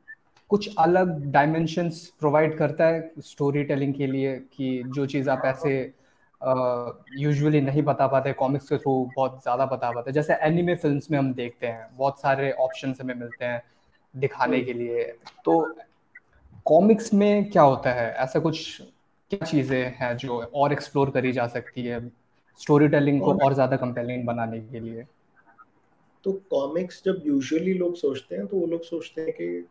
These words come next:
Speaker 2: comics में हमें एक scene draw करना पड़ेगा, right? एक panel
Speaker 1: हम्म।
Speaker 2: होगा, उसके अंदर scene draw करना पड़ेगा। But वो है कि अगर हम सोच रहे हैं audience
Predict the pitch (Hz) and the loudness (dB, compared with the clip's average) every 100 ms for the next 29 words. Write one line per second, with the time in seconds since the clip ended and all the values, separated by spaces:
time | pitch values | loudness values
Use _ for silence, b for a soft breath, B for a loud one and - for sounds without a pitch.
0 | - 147 143 160 - 165 160 165 156 151 | -2 -2 0 -2 -2 -2 0 0 0 -2
1 | 151 151 156 147 - - _ _ _ _ | -2 0 0 -2 -6 -20 _ _ _ _
2 | - - 180 180 175 175 135 131 123 101 | -10 0 2 4 4 6 8 8 6 0
3 | 98 98 107 104 - _ _ _ - 120 | -4 -8 -12 -14 -20 _ _ _ -12 -10
4 | 120 110 107 _ - 117 127 139 139 127 | -10 -12 -16 _ -8 -4 0 2 2 2
5 | 131 127 - 139 123 117 131 127 - 131 | 0 0 -2 -4 -4 -2 -2 -2 -2 -2
6 | 127 123 113 107 98 98 98 104 104 - | -2 0 0 0 -4 -6 -8 -10 -10 -10
7 | - _ _ _ _ _ - 156 170 139 | -16 _ _ _ _ _ 6 6 6 2
8 | 147 185 208 185 196 196 208 196 143 160 | 6 10 8 6 2 2 2 2 4 4
9 | 165 - _ _ - 151 165 160 147 160 | 2 -4 _ _ -4 -4 -2 -2 -2 2
10 | 156 151 165 208 208 _ _ _ _ _ | 4 4 2 -2 -8 _ _ _ _ _
11 | _ - 131 135 131 156 165 185 - - | _ 2 4 4 2 2 2 0 -8 -18
12 | - | -20